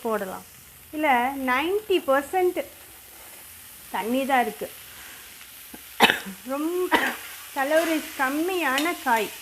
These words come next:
ஒரு சாலட் மாதிரி செஞ்சு சாப்பிடுங்க. எப்ப பார்த்தாலும் நம்ம கூட்டு செய்வோம்,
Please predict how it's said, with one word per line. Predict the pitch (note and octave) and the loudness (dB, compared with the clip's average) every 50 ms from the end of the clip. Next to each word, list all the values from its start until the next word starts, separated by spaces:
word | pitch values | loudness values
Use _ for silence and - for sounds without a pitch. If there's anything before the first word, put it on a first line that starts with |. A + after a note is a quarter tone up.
| - - - - - - - - - - - - - - - - - - - - - - - - - - - - - - - - - - - - - - - - - - - - - - - - - - - - - - - - - - - - - - - - - - - - - - - - - - - - - - - D4 | -14 -14 -14 -14 -14 -14 -14 -14 -14 -14 -14 -14 -14 -14 -14 -14 -14 -14 -14 -14 -12 -12 -12 -12 -12 -12 -12 -12 -12 -12 -12 -12 -12 -12 -12 -12 -12 -12 -12 -12 -12 -12 -14 -14 -14 -12 -12 -12 -12 -12 -14 -14 -14 -14 -16 -16 -16 -14 -10 -10 -10 -10 -10 -12 -12 -12 -12 -12 -12 -12 -12 -12 -12 -12 -14 -14 -14 -10 0 2
ஒரு | D4 D#4 E4+ E4 - | 2 2 2 4 6
சாலட் | E4 C#4+ C#4 D4 D#4+ E4 E4+ D4 D4+ C#4+ | 8 8 8 8 6 4 2 2 2 2
மாதிரி | C4+ B3+ C#4 C4+ - | 2 2 0 -2 -4
செஞ்சு | C#4+ B3+ A#3+ A#3 B3+ B3+ - C4 | -4 -4 -4 -4 -6 -6 -2 -2
சாப்பிடுங்க. | A#3 A#3 A3 A#3 A3+ A3+ G#3+ G#3+ G#3 G3+ G3+ G3+ - - - - - - C4+ D4 | 0 0 -2 -2 -4 -4 -2 0 0 0 0 0 -2 -6 -10 -12 -10 -4 -4 -2
எப்ப | C4 D4+ E4+ D#4 E4+ | 0 0 0 2 2
பார்த்தாலும் | D#4+ D4 D#4 D4 D4+ D#4 E4 D#4 C4+ C4 C#4 C#4+ C4+ | 2 4 4 2 2 2 2 2 2 2 2 2 0
நம்ம | C4 C#4 C4 - D#4+ | 0 0 0 2 2
கூட்டு | D#4+ D#4+ E4 E4 D4+ - D4 | 0 2 0 -2 -2 0 0
செய்வோம், | B3+ B3 A#3+ A#3+ A#3+ B3+ C4 | 0 2 2 2 2 2 4